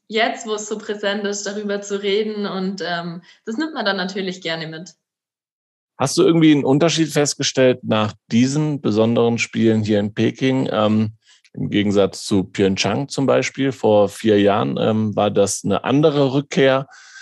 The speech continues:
Speaker 2: Äh, du hast genauso wie, äh, in Pyeongchang die Silbermedaille mit nach Hause gebracht.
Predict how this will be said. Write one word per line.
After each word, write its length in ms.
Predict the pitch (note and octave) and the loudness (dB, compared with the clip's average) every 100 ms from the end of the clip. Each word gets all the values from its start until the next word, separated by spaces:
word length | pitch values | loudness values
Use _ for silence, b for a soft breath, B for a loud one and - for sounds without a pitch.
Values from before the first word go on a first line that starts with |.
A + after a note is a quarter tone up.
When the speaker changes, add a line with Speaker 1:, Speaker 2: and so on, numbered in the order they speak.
| B - | B -2
Speaker 2:
Äh, 140 | G#2+ | 0
du 140 | G2 G2+ | 2 2
hast 260 | G#2+ - | 0 -2
genauso 520 | G#2+ G2 A2 B2+ A#2+ | 0 2 4 2 2
wie, 240 | A#2 A2+ G#2 | 4 4 4
äh, 140 | G2+ | 2
in 140 | G2+ A2 | 0 0
Pyeongchang 440 | G#2 G2+ - G#2+ | 0 -2 -2 -2
die 60 | G2 | 2
Silbermedaille 580 | A#2+ C3+ B2+ A#2+ A#2 | 4 4 4 4 2
mit 160 | A2+ A2+ | 2 0
nach 100 | G#2 | 0
Hause 260 | G#2+ A2 G#2 | 0 0 -2
gebracht. 400 | F#2+ G2 G2+ | -2 -2 -4